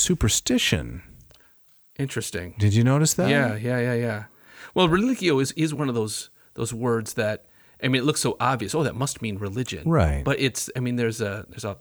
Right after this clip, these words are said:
Speaker 2: a huge tapestry of, of things that are
Speaker 1: Oh,
Speaker 2: attached to that,
Speaker 1: yeah.
Speaker 2: right? Especially if you're talking in, in the, in a Roman context.
Speaker 1: Sure.
Speaker 2: Yeah.
Speaker 1: Not only that, but it, it's like a bar of soap in the shower. Let's be honest.
Speaker 2: <laughs> It is.
Speaker 1: It's one slippery character.
Speaker 2: It is.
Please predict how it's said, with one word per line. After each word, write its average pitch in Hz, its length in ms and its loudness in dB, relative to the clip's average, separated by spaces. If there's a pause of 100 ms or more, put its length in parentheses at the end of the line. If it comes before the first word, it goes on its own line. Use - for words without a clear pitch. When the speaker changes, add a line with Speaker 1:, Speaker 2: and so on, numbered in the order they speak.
Speaker 2:
a 104 80 -12
huge - 320 -8
tapestry 110 640 -2
of, - 140 -12
of - 140 -14
things 113 220 -8
that 107 100 -10
are 95 100 -4
Speaker 1:
Oh, 123 40 2
Speaker 2:
attached 78 340 2
to 80 60 2
that, 87 60 2
Speaker 1:
yeah. 95 320 -2
Speaker 2:
right? 78 100 -10
Especially - 300 -2
if 110 80 -6
you're 107 80 -4
talking 107 260 -8
in, 98 60 -10
in 113 200 -8
the, 104 140 -6
in 113 80 -6
a 101 60 -6
Roman 110 340 -2
context. - 400 -8
Speaker 1:
Sure. 151 300 6
Speaker 2:
Yeah. 78 100 2
Speaker 1:
Not 123 160 6
only 120 200 6
that, 117 240 6
but 95 120 4
it, - 100 -2
it's - 220 2
like 123 160 4
a 95 60 4
bar 104 280 4
of 90 80 4
soap - 220 2
in 87 80 2
the 82 100 2
shower. 82 520 2
Let's 92 160 0
be 87 180 2
honest. 85 540 2
Speaker 2:
<laughs> - 40 -10 (440)
It - 200 -4 (200)
is. - 160 -8 (640)
Speaker 1:
It's - 220 0
one 135 500 6
slippery 127 720 4
character. 101 520 2
Speaker 2:
It 131 140 4
is. 110 420 0